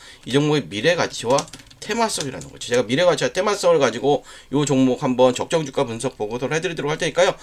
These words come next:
적정 주가 분석 원하시는 분들, 어, 영상에 있는 번호를 남겨주시고,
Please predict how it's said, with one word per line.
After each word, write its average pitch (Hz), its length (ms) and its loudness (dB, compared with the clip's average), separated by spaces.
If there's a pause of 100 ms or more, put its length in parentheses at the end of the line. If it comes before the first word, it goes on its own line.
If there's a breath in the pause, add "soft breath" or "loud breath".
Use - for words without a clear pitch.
(180 loud breath)
적정 208 340 4
주가 190 240 2
분석 131 280 -2
원하시는 160 420 4
분들, 113 360 -2 (280 loud breath)
어, 101 220 2
영상에 151 340 2
있는 135 180 2
번호를 123 280 0
남겨주시고, 135 800 -2